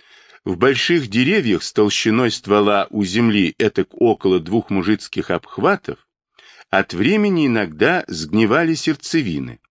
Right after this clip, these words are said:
из-за чего в середине образовывались вместительные дупла.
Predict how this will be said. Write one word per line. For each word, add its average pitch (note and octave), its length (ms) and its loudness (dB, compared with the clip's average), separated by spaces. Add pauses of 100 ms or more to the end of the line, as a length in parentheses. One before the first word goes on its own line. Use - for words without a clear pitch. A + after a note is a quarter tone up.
(420)
из-за G2+ 280 2
чего E3 320 2
в - 80 -6
середине A2 680 0
образовывались C#3 1040 0
вместительные B2+ 1000 -4
дупла. C#2 520 -10